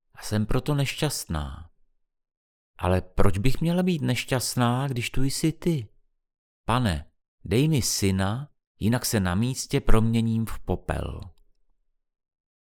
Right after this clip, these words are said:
Mudrc sebral popínavou rostlinu, podal jí bohyni a řekl: „Teď jdi. Do měsíce tato rostlina začne kvést a ty porodíš syna.“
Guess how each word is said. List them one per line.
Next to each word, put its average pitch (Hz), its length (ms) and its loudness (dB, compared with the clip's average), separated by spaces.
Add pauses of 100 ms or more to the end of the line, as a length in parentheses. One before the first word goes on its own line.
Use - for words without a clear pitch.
(240)
Mudrc 85 460 -4
sebral 107 560 -2
popínavou 117 720 -2
rostlinu, 87 800 -2 (640)
podal 92 380 2
jí 110 140 -2
bohyni 85 560 -2
a 82 100 -4
řekl: 78 460 -8 (760)
„Teď 104 240 0
jdi. 85 440 -2 (880)
Do 90 220 2
měsíce 101 680 -2
tato 92 300 -2
rostlina 101 500 0
začne 110 380 -4
kvést 78 680 -6 (200)
a 82 80 -10
ty 95 160 -2
porodíš 110 580 0
syna.“ 87 440 -4